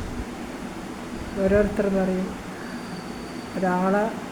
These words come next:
കാര്യത്തിൽ എന്തെങ്കിലും നമ്മൾ വിഷമം വന്നാൽ അവരെ അരിയത്ത് പോയി പറയണം, എന്നാൽ അവർ സ്വീകരിക്കും. അത് സ്വീകരിക്കുന്നവരുണ്ട്, സ്വീകരിക്കാത്തവരുണ്ട്.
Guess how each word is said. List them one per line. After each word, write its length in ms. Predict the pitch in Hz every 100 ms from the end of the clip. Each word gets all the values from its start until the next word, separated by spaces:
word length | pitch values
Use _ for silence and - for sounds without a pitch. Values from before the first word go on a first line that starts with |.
| - - - - - - - - -
കാര്യത്തിൽ 680 | 190 185 190 196 190 - 185 - - - - - - - - - - - 190
എന്തെങ്കിലും 520 | 190 202 202 220 220 233 226
നമ്മൾ 240 | 196 185 190 226 - - - - - - - - -
വിഷമം 480 | 190 180 196 196 196
വന്നാൽ 360 | 185 175 175 170 - - - - - - - - -
അവരെ 220 | 180 202 202
അരിയത്ത് 400 | 196 202 196 202 190
പോയി 160 | 180 175
പറയണം, 480 | 185 175 170 170 175 - - - - - -
എന്നാൽ 240 | - 185 185
അവർ 180 | 180 185 208 - - - - - - - - - -
സ്വീകരിക്കും. 600 | 170 160 165 160 - - - - - - - -
അത് 120 | 180 180
സ്വീകരിക്കുന്നവരുണ്ട്, 920 | 180 175 185 190 214 220 220 226 226 254
സ്വീകരിക്കാത്തവരുണ്ട്. 1000 | 254 240 240 240 226 233 214 202 185